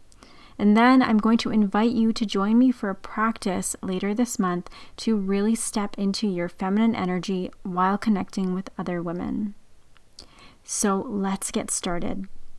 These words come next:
So what is feminine energy and why is it important?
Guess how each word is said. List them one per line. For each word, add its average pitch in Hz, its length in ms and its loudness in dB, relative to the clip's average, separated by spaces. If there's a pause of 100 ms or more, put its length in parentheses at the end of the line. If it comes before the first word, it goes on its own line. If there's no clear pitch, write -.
(1000)
So - 200 4
what 208 240 6
is 269 200 2
feminine 190 420 0
energy 175 580 -2
and 196 240 0
why 175 200 2
is 185 220 -2
it 180 60 -2
important? - 760 -8